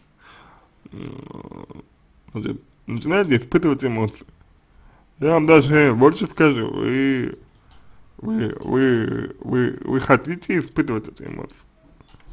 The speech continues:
Вам нужно это, э, э, вам нужно, нужно испытывать эти эмоции. Вам они нужны, вам они необходим-, необходимы. Вот. Почему? Потому что вы запрещаете себе,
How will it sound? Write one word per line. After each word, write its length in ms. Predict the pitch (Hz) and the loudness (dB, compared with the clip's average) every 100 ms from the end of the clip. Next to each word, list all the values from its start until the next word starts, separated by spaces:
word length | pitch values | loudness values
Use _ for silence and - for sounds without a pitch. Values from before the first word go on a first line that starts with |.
| - | -12
Вам 680 | - - 107 127 131 117 110 | -8 -4 0 0 0 -4 0
нужно 320 | 139 196 202 | 2 2 0
это, 240 | 165 139 | -2 -2
э, 240 | - 82 52 - - | -4 -4 -6 -14 -8
э, 140 | 123 71 | -4 -2
вам 240 | 73 117 | -4 -2
нужно, 360 | 151 147 156 151 | -2 -2 -2 -2
нужно 380 | 151 175 196 202 | -2 -2 -2 -4
испытывать 420 | 190 165 151 113 | -4 -4 -4 -4
эти 240 | 95 - | -6 -10
эмоции. 400 | 73 113 117 - | -10 -10 -10 -14
Вам 260 | 64 80 123 | -8 -6 -4
они 160 | 139 131 | -4 -4
нужны, 320 | 113 147 160 | -4 -4 -4
вам 160 | 131 | -4
они 120 | 120 117 | -6 -6
необходим-, 580 | 113 110 - - 170 - - - 131 - | -6 -6 -8 -10 -10 -12 -20 -20 -20 -8
необходимы. 600 | 120 113 - 143 165 127 - _ _ - - | -4 -4 -4 -4 -4 -6 -14 _ _ -20 -20
Вот. 200 | - - - _ _ - - - - _ _ _ _ _ - | -20 -20 -20 _ _ -20 -20 -20 -20 _ _ _ _ _ -4
Почему? 460 | 127 - 135 101 95 - - _ _ _ - _ _ _ _ - | -2 2 2 0 -6 -18 -20 _ _ _ -20 _ _ _ _ -16
Потому 400 | - 127 131 131 | -6 2 4 4
что 280 | 120 - 127 | 0 4 6
вы 220 | 127 165 | 8 6
запрещаете 880 | 127 120 139 139 135 127 117 117 143 | 4 2 2 0 4 6 6 2 -2
себе, 640 | 123 - 127 113 113 131 | -2 -4 -4 0 2 2